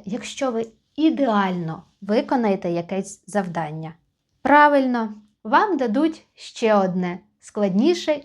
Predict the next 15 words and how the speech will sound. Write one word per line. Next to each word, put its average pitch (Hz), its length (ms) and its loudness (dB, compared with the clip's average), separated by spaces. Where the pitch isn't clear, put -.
і 208 80 -4
більше 226 560 -4
завдання. 180 680 0
Тому 214 220 -2
що 208 160 -4
вдячність 262 880 0
після 302 260 -4
ідеально 269 520 0
виконаних 233 560 -2
завдань 208 540 -4
зазвичай 202 720 -2
дуже 185 380 0
коротка. - 640 -8
А 208 100 0
це 269 500 2